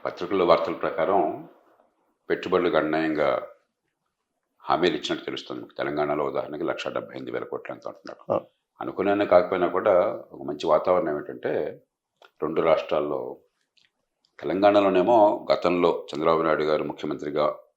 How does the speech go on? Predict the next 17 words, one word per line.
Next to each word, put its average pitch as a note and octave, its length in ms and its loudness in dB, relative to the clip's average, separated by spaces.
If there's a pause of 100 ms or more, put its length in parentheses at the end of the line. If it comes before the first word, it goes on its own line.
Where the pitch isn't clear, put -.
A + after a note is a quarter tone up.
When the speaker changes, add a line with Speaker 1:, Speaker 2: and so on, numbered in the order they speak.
Speaker 1:
ఉమ్మడి D2 220 -4 (200)
రాష్ట్రానికి C2+ 420 -4
ఉన్న C2 140 -10
ముఖ్యమంత్రి B1+ 480 -12
ఉన్న B1 140 -10
దగ్గర B1+ 220 -12
నుంచి - 340 -12 (680)
తర్వాత D#2+ 180 0
రాజశేఖర C#2+ 460 0
రెడ్డి C#2 160 -6
గారు C2+ 260 -6 (880)
కాంగ్రెస్ C#2+ 400 -4
ప్రభుత్వము, - 540 -8 (360)
ఆ C#2+ 60 4
తర్వాత D#2 680 2 (380)
టీఆర్ఎస్, D2+ 440 0
బీఆర్ఎస్, C2 500 -4